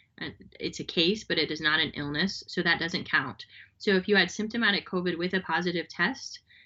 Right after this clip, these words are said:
it is unlikely to get severe symptomatic covid with a positive test a second time. It's possible, but very unlikely.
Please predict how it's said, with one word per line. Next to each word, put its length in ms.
it 80
is 200
unlikely 540
to 140
get 200
severe 340
symptomatic 580
covid 300
with 140
a 60
positive 420
test 260
a 60
second 320
time. 180
It's 180
possible, 680
but 220
very 240
unlikely. 500